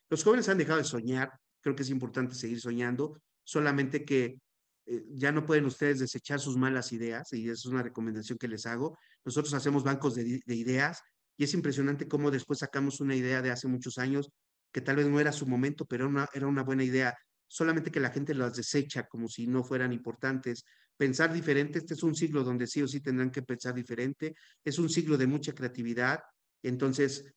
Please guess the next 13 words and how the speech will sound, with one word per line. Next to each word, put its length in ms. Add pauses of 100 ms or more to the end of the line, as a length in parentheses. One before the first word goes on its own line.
(140)
quienes 220
no 120
seamos 300
creativos 500
hay 260
mucha 680
información, 840
cursos, 600 (360)
eh, 380
en, 220
en 100
la 100
red 280